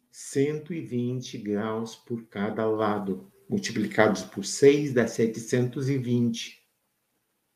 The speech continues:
Multiplica sete mais dois mais zero é igual a quê? A nove. Então, vocês estão vendo que existe uma relação em tudo isso?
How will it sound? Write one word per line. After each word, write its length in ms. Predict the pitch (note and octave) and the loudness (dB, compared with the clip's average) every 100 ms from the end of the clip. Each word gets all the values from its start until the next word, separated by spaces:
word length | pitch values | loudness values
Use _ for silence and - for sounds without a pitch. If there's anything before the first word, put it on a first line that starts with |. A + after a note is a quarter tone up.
| _ _ _ _ _ | _ _ _ _ _
Multiplica 880 | C3+ B2 C3+ C3 C3+ C3 A2 G2 - - | -2 2 2 6 6 6 2 -2 -10 -14
sete 600 | - - E3+ B2+ - A2+ | -4 6 8 8 4 6
mais 280 | A#2 A2+ | 6 6
dois 360 | A2 B2 A#2 G2 | 4 6 6 4
mais 240 | A2 A2 | 2 2
zero 420 | G2+ A2+ G#2+ A2 - | 4 4 4 0 2
é 60 | C#3+ | 0
igual 380 | A#2 A2+ G#2 A2 | 4 6 6 4
a 120 | - | 2
quê? 400 | B2+ C3+ - _ _ _ _ _ | 2 2 -2 _ _ _ _ _
A 160 | B2 C3+ | -4 -2
nove. 720 | D3+ E3 F3 E3+ B2 F#2 - _ _ _ _ _ - - | 2 4 4 4 0 -8 -12 _ _ _ _ _ -12 -4
Então, 180 | - A#3 | 4 6
vocês 240 | A#3 A3+ | 8 8
estão 220 | - D#3 | 8 8
vendo 320 | D#3+ G#3 F3 | 10 10 8
que 100 | - | 8
existe 300 | C#3 E3+ - | 4 4 2
uma 120 | D#3 C3+ | 2 4
relação 520 | C3 A#2 - D3+ C3+ | 4 2 2 2 4
em 60 | |
tudo 280 | G#2 A#2 G#2+ | 4 2 4
isso? 460 | D#3+ G3 - - | 6 4 2 -8